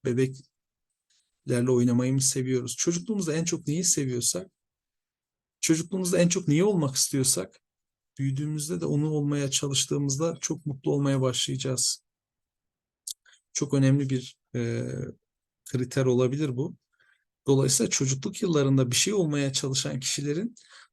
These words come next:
doğru kanalize etmesi için doğru dürtülmesi gerekiyor.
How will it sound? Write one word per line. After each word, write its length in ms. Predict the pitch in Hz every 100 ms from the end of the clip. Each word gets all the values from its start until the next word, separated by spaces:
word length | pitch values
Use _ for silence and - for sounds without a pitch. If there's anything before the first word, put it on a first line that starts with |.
| -
doğru 240 | 131 139 170
kanalize 460 | - 143 139 135
etmesi 320 | 131 135 131
için 260 | - 202 147
doğru 400 | 135 139 156 123
dürtülmesi 680 | 127 127 - 143 135 135 151
gerekiyor. 560 | 135 123 - 139 190